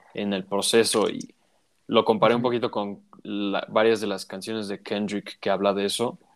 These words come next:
Speaker 2: Ok.
Speaker 1: Y luego sigue la de Have a Cigar, que por lo que yo entendí es, este, como lo opuesto a Welcome to the Machine. O sea, es como,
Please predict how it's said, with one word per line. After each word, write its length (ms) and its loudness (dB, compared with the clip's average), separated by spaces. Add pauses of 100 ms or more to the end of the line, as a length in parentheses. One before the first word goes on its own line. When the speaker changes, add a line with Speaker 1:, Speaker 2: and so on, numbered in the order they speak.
(720)
Speaker 2:
Ok. 300 -6 (520)
Speaker 1:
Y 100 4
luego 720 6 (1400)
sigue 280 2
la 120 6
de 180 2
Have 200 2
a 40 -4
Cigar, 560 -4 (100)
que 120 -10
por 240 -2
lo 200 -4
que 200 -4
yo 160 2
entendí 580 -6 (560)
es, 280 -6
este, 680 -8
como 220 2
lo 100 6
opuesto 520 4
a 260 -2 (840)
Welcome 420 -2
to 160 -12
the 100 -12
Machine. 540 -6 (120)
O 40 -16
sea, 120 4
es 120 4
como, 580 0